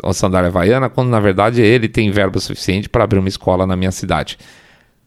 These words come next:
No mínimo, você tá abrindo cabeça de gente, tá? Então, forçar es-, certas pessoas a estudarem, mesmo que seja na porrada, por pior que se sejam as, as intenções, é sempre bom, tá? Conhecimento nunca é ruim.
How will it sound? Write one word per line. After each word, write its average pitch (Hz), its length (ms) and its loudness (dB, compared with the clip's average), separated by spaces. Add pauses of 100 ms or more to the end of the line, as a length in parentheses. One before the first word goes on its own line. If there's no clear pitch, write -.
(100)
No 123 160 2
mínimo, 95 240 0
você 131 120 -2
tá 131 100 -2
abrindo 107 300 -4
cabeça 107 360 -4
de 117 60 -10
gente, 92 240 -10
tá? 120 220 -4 (180)
Então, 127 240 -4
forçar 156 800 2
es-, 120 300 2
certas 101 400 -2
pessoas 98 340 0
a 87 40 -2
estudarem, 82 360 -4
mesmo 123 180 -2
que 123 100 -14
seja 95 280 -2
na 90 100 0
porrada, 87 560 -2 (440)
por 92 160 -2
pior 104 340 2
que - 80 -16
se 95 160 -6
sejam 92 400 0
as, 82 340 -4
as 90 280 -2
intenções, 92 600 -2 (520)
é 143 80 2
sempre 135 320 0
bom, 98 160 0 (260)
tá? 101 120 -2
Conhecimento 104 840 -6
nunca 123 640 -4 (500)
é 95 260 -4 (340)
ruim. - 320 -8